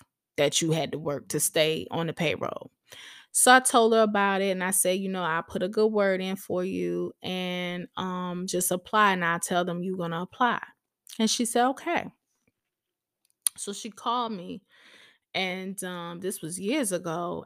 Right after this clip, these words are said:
and, um, I'm trying to think how, okay,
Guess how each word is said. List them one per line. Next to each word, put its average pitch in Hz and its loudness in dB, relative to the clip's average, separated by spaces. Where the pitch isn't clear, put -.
and, 190 -2
um, 180 -4
I'm - -12
trying 233 -4
to - -14
think 202 0
how, 202 -4
okay, 190 6